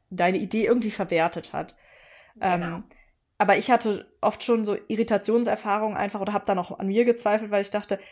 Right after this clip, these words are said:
Speaker 1: „Okay, hat das wirklich niemand gehört? Ich hab das gerade gesagt.“ Und das sind dann auch nicht immer nur gute Ideen oder so, dass ich jetzt sag, „Da, das rettet jetzt heute hier alle.“ Aber einfach so,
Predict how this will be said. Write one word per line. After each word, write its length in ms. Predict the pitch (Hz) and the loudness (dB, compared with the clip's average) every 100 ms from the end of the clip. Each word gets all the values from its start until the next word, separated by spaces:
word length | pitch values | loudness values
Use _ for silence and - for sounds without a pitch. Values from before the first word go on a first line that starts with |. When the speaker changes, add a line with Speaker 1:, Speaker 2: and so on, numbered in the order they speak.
| - _ _ | -20 _ _
Speaker 1:
„Okay, 220 | 185 214 | -4 -2
hat 120 | 214 | -2
das 140 | 214 - | -4 -8
wirklich 260 | 196 190 | -10 -4
niemand 380 | 208 208 220 226 | 0 2 4 2
gehört? 220 | 233 220 | 2 0
Ich 100 | 233 | 0
hab 80 | 220 | -4
das 160 | 214 - | -6 -2
gerade 200 | 190 185 | -2 0
gesagt.“ 380 | 180 175 220 - | -2 0 0 2
Und 60 | |
das 120 | 233 | 0
sind 100 | 226 262 | 2 4
dann 120 | 226 | 4
auch 100 | 214 | 2
nicht 140 | 202 | -2
immer 140 | - 214 | -2 0
nur 200 | 202 196 - - _ | 0 -2 -6 -20 _
gute 280 | - 220 294 | -6 -2 0
Ideen 380 | 277 180 180 175 | 0 0 0 0
oder 220 | 180 185 | 0 0
so, 100 | 170 | -2
dass 180 | 175 175 | -6 -4
ich 80 | 190 | -4
jetzt 160 | 180 | -4
sag, 240 | 185 185 190 | -2 -4 -2
„Da, 400 | 180 175 - - _ _ _ | 0 0 0 -10 _ _ _
das 240 | - 190 - | -6 -4 -2
rettet 280 | 202 240 - | -2 -4 -6
jetzt 280 | 196 - - | -8 -8 -18
heute 440 | - 196 196 196 | -10 -4 -4 -4
hier 240 | 196 185 - | -6 -4 -2
alle.“ 260 | 190 254 - - - - | -2 -4 -6 -18 -16 -4
Aber 260 | 202 202 | 2 2
einfach 340 | - 233 240 - _ - - _ _ - | 2 0 -2 -8 _ -20 -20 _ _ -20
so, 260 | - 208 | -10 -8